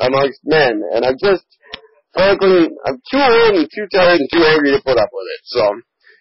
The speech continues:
uh, anybody out there who, uh, happens to need a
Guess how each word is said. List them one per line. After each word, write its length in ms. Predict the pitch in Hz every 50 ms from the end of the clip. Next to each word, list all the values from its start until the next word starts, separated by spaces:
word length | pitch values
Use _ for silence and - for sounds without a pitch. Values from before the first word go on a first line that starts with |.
| _ _ _ _ _ _ _ _ _ _ _ _ _ _ _ _ -
uh, 300 | - 139 143 143 147 147 147 156
anybody 320 | 185 208 208 226 226 208 220
out 160 | 247 247 -
there 320 | 226 226 220 214 190 180
who, 180 | 175 175 175 165
uh, 320 | 156 151 151 147 139 131 - - _ - -
happens 420 | - 117 120 - 131 131 135 143 -
to 80 | - 415
need 340 | - 190 262 277 262 247 208
a 300 | 185 165 147 127 120